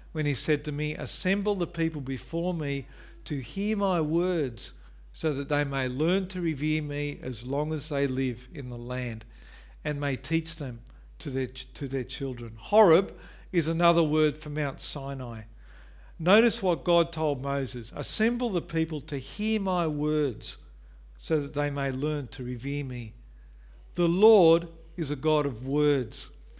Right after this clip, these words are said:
He speaks, and his words are words of life. By following his words, his people will find life. They can live in his presence wi-, in the land.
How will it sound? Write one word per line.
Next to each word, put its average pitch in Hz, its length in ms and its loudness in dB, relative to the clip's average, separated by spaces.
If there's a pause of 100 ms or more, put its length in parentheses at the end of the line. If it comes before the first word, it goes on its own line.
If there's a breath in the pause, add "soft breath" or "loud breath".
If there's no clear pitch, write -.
(180 soft breath)
He 170 160 0
speaks, - 680 2 (640 soft breath)
and 185 160 6
his 165 180 4
words 196 480 8
are 170 100 -2
words 170 380 2
of 131 160 -6
life. 135 520 2 (520 soft breath)
By 175 140 6
following 214 500 6
his 156 300 0
words, 175 520 6
his 170 200 -4
people 202 500 -2
will 147 160 -2
find 156 460 -4
life. 139 500 -2 (600 loud breath)
They 180 140 8
can 185 200 2
live 196 180 6
in 190 100 2
his 180 200 2
presence 196 640 2
wi-, 156 180 0
in 160 160 -2
the 151 100 0
land. 147 520 0